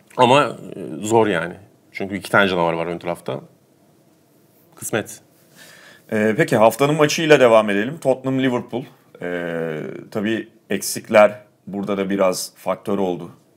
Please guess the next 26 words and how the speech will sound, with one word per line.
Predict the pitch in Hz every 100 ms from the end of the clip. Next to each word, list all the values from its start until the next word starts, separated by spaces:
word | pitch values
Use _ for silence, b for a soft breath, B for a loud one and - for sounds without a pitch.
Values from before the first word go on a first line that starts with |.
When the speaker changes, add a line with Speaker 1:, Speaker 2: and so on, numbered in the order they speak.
| _ -
Speaker 2:
E, | - 57
Liverpool | 85 87 - 78
açısından | 78 - - 80 80
özellikle. | 76 78 78 - 92
Tottenham | 98 - 95
zaten | 92 90 90 87 - _ _ _ -
üst | - -
üste | 85 -
ertelemelerin | - 87 - 87 85 85 82 87
sonrasındaydı. | 78 85 80 73 - 78 78 - 120 b b b b b b -
E, | 85 85 85 82 82 82 78 -
enteresan | 107 101 110 123 170 160
bir | 127
maç | 92 -
oldu | 85 82
ama. | 82 139 - _ b b b _ _ _ _ _ _ _ _
E, | - 52 - - - - -
yani | 92 87 85
hem | 104 101
hakem | 104 113 110
kararları | 110 101 98 98 101 98 -
hem | 95 101
temposu, | 104 104 104 98 - 107 104 - b b b b b -
işte | - - 98 -
Tottenham'ın | 98 98 110 107
kaçırdıkları, | 101 98 - 101 101 98 110 107 110 110